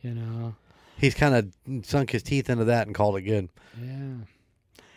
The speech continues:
Speaker 1: Yeah, but there's, like, a lot of little interesting backstories, I guess, you can go in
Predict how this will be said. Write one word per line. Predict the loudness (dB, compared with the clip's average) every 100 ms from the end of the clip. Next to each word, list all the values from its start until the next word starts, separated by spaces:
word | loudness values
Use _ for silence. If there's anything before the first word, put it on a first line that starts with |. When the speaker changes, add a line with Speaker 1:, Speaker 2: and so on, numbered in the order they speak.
| -20 -2
Speaker 1:
Yeah, | 4 4
but | 6 6
there's, | 8 8
like, | 4
a | 4
lot | 2 2
of | 2
little | 2 2 2
interesting | 0 -2 -4 -4 -6 -4
backstories, | -4 -4 -8 -12 -8 -6 -6
I | -6
guess, | -4 -4 -4
you | -4
can | 0
go | 0 0
in | -2